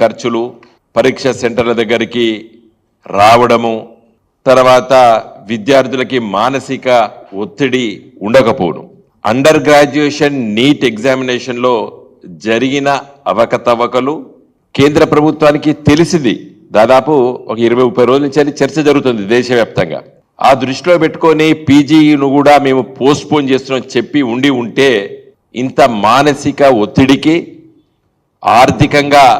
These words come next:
భారం కాకుండా కుటుంబాలు ఉండేది ఉండే. మరి నీట్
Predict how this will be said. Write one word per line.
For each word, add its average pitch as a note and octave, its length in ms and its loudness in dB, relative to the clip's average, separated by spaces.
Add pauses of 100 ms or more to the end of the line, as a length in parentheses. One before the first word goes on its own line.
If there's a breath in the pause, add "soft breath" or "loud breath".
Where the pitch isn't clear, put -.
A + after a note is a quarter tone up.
(600)
భారం A#2 380 2 (100)
కాకుండా A#2+ 340 2 (120)
కుటుంబాలు A2 440 -2 (140)
ఉండేది G#2 360 -2
ఉండే. F#2+ 200 -2 (920)
మరి B2+ 200 2 (240)
నీట్ D#3+ 340 2